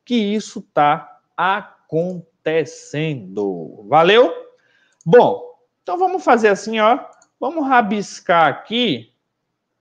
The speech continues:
é, as diagonais pra ver se a gente consegue chegar lá, ó. Digamos que isso aqui seja essa diagonal que fica em pé,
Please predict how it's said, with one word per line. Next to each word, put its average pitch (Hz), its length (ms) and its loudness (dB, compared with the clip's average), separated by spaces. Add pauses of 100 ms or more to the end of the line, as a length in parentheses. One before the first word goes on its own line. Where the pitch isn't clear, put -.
(480)
é, 151 520 2
as 214 260 0
diagonais 208 760 2
pra 208 180 0
ver 202 180 0
se 220 100 -6
a 202 40 0
gente 202 280 -8
consegue 196 580 -2
chegar 180 400 0
lá, 127 440 2
ó. 175 360 0 (360)
Digamos 220 460 -2
que 226 120 -10
isso 226 160 -4
aqui 196 260 -4
seja 175 580 -2 (120)
essa 180 460 0
diagonal 139 600 0
que 135 140 -10
fica - 340 -10
em 185 60 -6
pé, 160 560 0